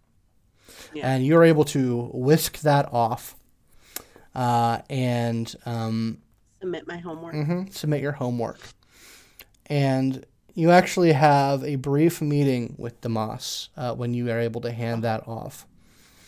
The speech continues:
Speaker 2: uh, during which, uh,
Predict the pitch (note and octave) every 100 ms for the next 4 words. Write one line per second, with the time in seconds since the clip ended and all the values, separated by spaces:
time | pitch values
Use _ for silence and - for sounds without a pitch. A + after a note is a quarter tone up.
0 | - - - - B2 A#2+ A#2 A2+ - B2+
1 | B2 B2 C#3+ D#3 D3+ D3 B2 A#2+ - -
2 | - - _ - A#2+ A#2 A2+ A2